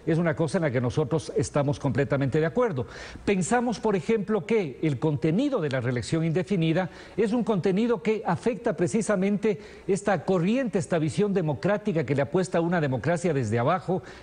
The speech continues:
a formas de dirección colectiva, a mecanismos de alde-, de alternabilidad. Y pensamos que estos procesos de rendición de cuentas y de ampliación de la democracia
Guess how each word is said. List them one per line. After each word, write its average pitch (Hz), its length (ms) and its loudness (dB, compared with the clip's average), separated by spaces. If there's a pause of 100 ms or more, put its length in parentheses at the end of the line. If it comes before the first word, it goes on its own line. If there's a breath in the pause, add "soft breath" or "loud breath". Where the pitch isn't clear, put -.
a 151 120 2
formas 202 440 2
de 131 100 0
dirección 127 440 0
colectiva, 156 600 0 (260 loud breath)
a 170 100 4
mecanismos 170 680 2
de 139 60 2
alde-, 123 200 0 (140)
de 127 240 2
alternabilidad. 147 720 0 (340 loud breath)
Y 185 120 4
pensamos 196 580 2
que 226 320 0
estos 170 320 0
procesos 170 540 0
de 135 80 0
rendición 127 500 0
de 190 80 0
cuentas 196 420 0
y 143 60 2
de 139 100 2
ampliación 139 480 0
de 226 100 2
la 220 100 0
democracia 214 640 -2